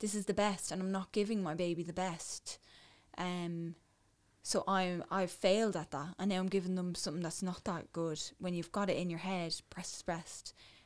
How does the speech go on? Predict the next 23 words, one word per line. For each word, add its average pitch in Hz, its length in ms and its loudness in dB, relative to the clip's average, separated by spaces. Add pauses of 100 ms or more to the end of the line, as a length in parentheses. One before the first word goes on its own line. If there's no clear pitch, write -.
(420)
Um, 175 340 -2
but 285 60 2
it's - 140 -2
not 370 200 -2
the 302 100 2
women's 240 320 2
fault. 202 380 0
Like, 208 160 -2
it's - 120 -6
not 311 140 2
my 175 200 -2
fault. 185 400 -6
It's 196 160 -6
not 208 260 2
anybody 185 400 2
who's 165 140 -4
tried 170 240 -4
breastfeeding 170 500 -4
and 160 140 -4
then 156 260 -6 (260)
had 156 140 -10
to - 100 -12
stop, - 280 -6